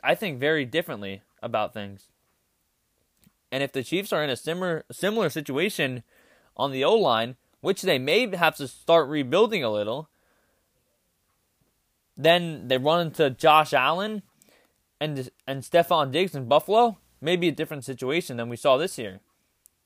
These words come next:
I think there's a good chance that these two meet again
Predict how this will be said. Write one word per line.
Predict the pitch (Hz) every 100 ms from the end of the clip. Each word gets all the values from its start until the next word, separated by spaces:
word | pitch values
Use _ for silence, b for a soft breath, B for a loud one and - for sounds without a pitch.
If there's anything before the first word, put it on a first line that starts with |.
| -
I | 156
think | 196 202
there's | 196
a | 147
good | - 185 175
chance | - 156 214 - -
that | 156
these | 151 127
two | - 185
meet | 151 170
again | 143 139 156